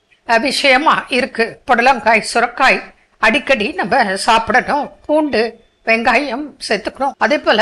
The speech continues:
வேர்க்கடலை, பாதாம், பிஸ்தா, இதுல ஒமேகா த்ரீ இருக்கு. இது கெட்ட கொலஸ்ட்ராலை எடுத்துரும், அதுக்கு பயனுள்ளதா இருக்கு. மீன் சாப்பிடலாம், ஒமேகா த்ரீ, ஒமேகா சிக்ஸ் உள்ள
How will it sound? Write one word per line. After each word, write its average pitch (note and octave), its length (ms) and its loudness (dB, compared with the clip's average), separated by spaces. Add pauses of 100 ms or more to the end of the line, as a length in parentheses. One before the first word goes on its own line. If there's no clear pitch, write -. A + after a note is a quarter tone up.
(100)
வேர்க்கடலை, C4+ 560 2 (180)
பாதாம், A3+ 580 2
பிஸ்தா, A#3+ 380 0 (480)
இதுல A#3+ 240 0
ஒமேகா C#4+ 480 2 (220)
த்ரீ C#4 140 0 (120)
இருக்கு. - 280 -4 (320)
இது B3+ 200 -6
கெட்ட C4+ 280 0
கொலஸ்ட்ராலை B3+ 680 0 (680)
எடுத்துரும், A3+ 500 -2 (240)
அதுக்கு A#3 420 -2
பயனுள்ளதா A#3 540 0
இருக்கு. A3+ 380 -2
மீன் F4 340 0
சாப்பிடலாம், A3+ 540 -4 (220)
ஒமேகா C#4+ 400 2 (120)
த்ரீ, D4 140 0 (140)
ஒமேகா B3+ 340 2
சிக்ஸ் - 420 -6
உள்ள B3+ 200 -2